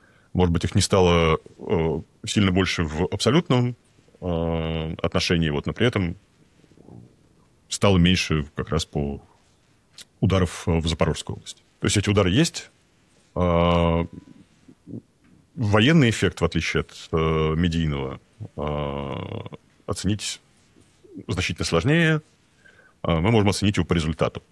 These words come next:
Вот, российское наступление, а, в, с, с территории, э, Луганской области через, э, через Бахмут как раз вот, а, в сторону Краматорска и из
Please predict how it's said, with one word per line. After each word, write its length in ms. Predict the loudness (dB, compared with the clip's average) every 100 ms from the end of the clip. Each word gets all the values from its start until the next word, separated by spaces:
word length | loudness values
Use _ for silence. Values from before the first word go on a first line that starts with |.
| -16
Вот, 180 | -10
российское 340 | -8 -6 -4 -2
наступление, 720 | -4 -2 -2 0 0 0 -4 _ _ _ _ _ _ _ -20 -8
а, 120 | -4
в, 540 | -2 -4 -4 -2 -2 -6
с, 140 | -12 -14 -16
с 120 | -4
территории, 480 | 0 2 2 0 -2
э, 20 | -6 -12 -12
Луганской 800 | -4 0 2 2 2 2 0 -2
области 360 | -2 -4 -8 -10 -12 _ _ _
через, 420 | -12 -10 -8 -10 -8
э, 200 | -6 -6
через 200 | -4 -4
Бахмут 440 | -2 -2 -2 -4 -6 -16
как 160 | -16 -16
раз 140 | -18 -18
вот, 100 | -20 _ _ -18 -14
а, 420 | -12 -12 -14 -14
в 300 | -12 -8 -8
сторону 320 | -4 -4 -4
Краматорска 680 | -2 -2 0 -2 0 -2 -2 _ -20 _ _ _ -4
и 200 | 0 0
из 320 | 0 -2 2